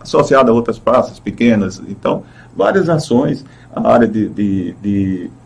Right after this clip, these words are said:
esgotamento de algumas ruas. Então, são ações que você vai desenvolvendo, né, durante um governo, que isso aí é constante, né,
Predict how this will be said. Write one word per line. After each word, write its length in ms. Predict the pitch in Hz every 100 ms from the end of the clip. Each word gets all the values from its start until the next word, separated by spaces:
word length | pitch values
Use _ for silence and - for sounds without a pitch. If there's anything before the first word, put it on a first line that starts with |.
| -
esgotamento 800 | 107 101 120 117 95 110 113 110
de 100 | 98
algumas 340 | 92 98 95
ruas. 380 | 82 98 107 98 - -
Então, 220 | - 233
são 140 | - -
ações 400 | 160 - 196 196
que 60 |
você 220 | 151 147
vai 140 | 135 120
desenvolvendo, 640 | 110 110 101 90 135 151 - - - -
né, 140 | 110
durante 340 | 110 107 110
um 60 | 104
governo, 560 | 95 92 120 135 127 - - -
que 440 | 113 110 101 85 - -
isso 240 | 120 107
aí 160 | 101 123
é 80 |
constante, 640 | 120 107 - 104 123 131 - -
né, 260 | 104 110 98